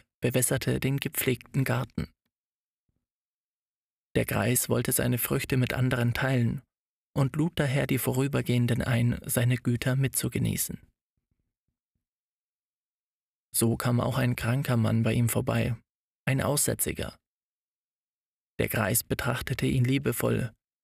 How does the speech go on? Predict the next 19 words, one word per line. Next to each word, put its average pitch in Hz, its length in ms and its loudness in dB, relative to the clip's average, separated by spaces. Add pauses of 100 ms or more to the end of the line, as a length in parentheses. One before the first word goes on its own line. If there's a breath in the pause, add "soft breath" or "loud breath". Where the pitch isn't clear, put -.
(320)
empfing 151 400 2
ihn 151 380 0
und 143 140 0
fragte - 380 -2
ihn, 131 220 2
was 123 140 0
sein 131 180 2
Begehren 135 480 0
sei. - 320 -2 (1900)
Der 110 120 2
Wanderer 117 400 0
sprach 120 360 -2
zu - 140 -2
ihm: 120 300 0 (1080)
„Komm 151 180 2
mir 156 120 4
nicht 156 220 2
zu 135 100 4
nahe, 135 380 2